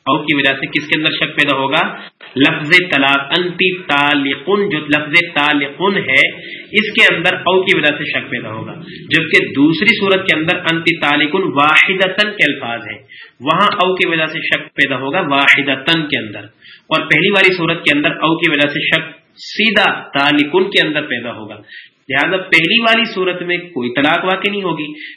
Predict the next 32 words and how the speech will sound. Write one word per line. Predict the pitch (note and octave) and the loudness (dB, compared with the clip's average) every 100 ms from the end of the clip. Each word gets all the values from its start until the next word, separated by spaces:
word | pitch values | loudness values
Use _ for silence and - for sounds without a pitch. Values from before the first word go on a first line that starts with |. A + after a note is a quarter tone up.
| C3+ | -2
جبکہ | D#3+ F#3+ D3+ | 0 2 2
دوسری | C#3+ D3+ F#3+ G#3 | 4 4 4 4
جو | G3 - | 2 0
صورت | D#3 D3 D3 | -2 -2 0
ہے | D#3 D3 | -2 -2
انتی | D3 C#3+ C#3 | -2 -2 0
طالقن | B2+ B2+ C3 D3+ B2 | 0 2 0 -2 -2
واحدتاً | A#2+ B2+ - C#3 B2+ B2+ - G3 G#3 G3 | 0 2 2 2 0 -4 -2 0 2 4
والی | D#3+ D3+ | 4 2
جو | C#3+ | 0
صورت | C3+ B2+ - | -4 -8 -4
ہے، | C3 D#3+ - - - F#3 | -2 -2 -6 -18 -4 0
اس | F#3+ - | 0 0
کے | C#3 | -4
اندر | C3 B2+ D#3 D3+ D3 | -4 -4 -4 0 4
ایک | D3 C#3+ | 4 2
طلاق، | A#2 A2+ C3 - - _ - | -6 -4 -4 -6 -18 _ -8
طلاق | A#2 A#2 A#2+ D3 C3 | -4 -2 0 0 0
رجعی | A#2+ A#2+ B2+ A#2 | 2 4 4 4
واقع | G2 G2 E2+ | -2 -8 -12
ہوگی۔ | E2+ - - _ _ _ _ _ _ - | -12 -18 -20 _ _ _ _ _ _ -4
بات | B2+ D3+ D#3+ | 0 0 2
سمجھے | E3 F#3 - - - - - | 2 0 -2 -10 -18 -20 0
کہ | D#3 E3 E3 - - | 4 6 4 2 2
پہلی | D3+ F#3 G3+ | 4 4 4
والی | E3+ E3 E3+ - | 4 2 0 -6
صورت | D3+ D3+ D3 | -4 -2 -2
کے | C#3 | 0
اندر | E3+ D3 | 0 2
واحدتاً | C#3 C#3 D3+ D3+ F#3 E3+ | 2 2 2 0 -2 -2
ذکر | C3 B2+ G2+ | -4 -6 -10
نہیں، | F#2+ | -12